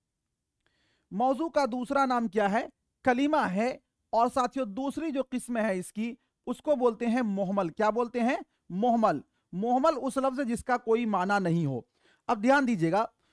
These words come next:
मौजू साथियों यानी कलीमा, इसकी जो टोटल किस्में हैं वो है साथियों कितनी? तीन किस्में हैं। कौन कौन सी? तो मौजू यानी कलीमा, इसकी एक किस्म है आपका इस्म। क्या है? इस्म। दूसरी किस्म जो है वो आपका है फेल,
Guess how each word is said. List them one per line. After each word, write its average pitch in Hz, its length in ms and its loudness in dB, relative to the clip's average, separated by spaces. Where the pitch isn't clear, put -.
मौजू 254 460 0
साथियों 269 400 2
यानी 240 260 2
कलीमा, 220 500 0
इसकी 311 340 -2
जो 294 100 2
टोटल 269 400 2
किस्में 277 380 -2
हैं 247 180 2
वो 240 200 0
है 233 160 0
साथियों 233 360 -2
कितनी? 214 360 -4
तीन 262 240 4
किस्में 185 340 -6
हैं। 156 180 -4
कौन 269 320 2
कौन 240 260 0
सी? 254 260 -6
तो 226 80 -2
मौजू 247 340 0
यानी 269 240 2
कलीमा, 254 460 2
इसकी 240 260 -8
एक 285 180 4
किस्म 240 280 -6
है 240 160 2
आपका 220 360 0
इस्म। 196 400 -2
क्या 214 220 0
है? 254 180 -2
इस्म। 202 400 -2
दूसरी 262 440 -4
किस्म 254 320 -6
जो 233 140 0
है 233 200 0
वो 226 140 0
आपका 233 340 0
है 240 140 0
फेल, 233 540 4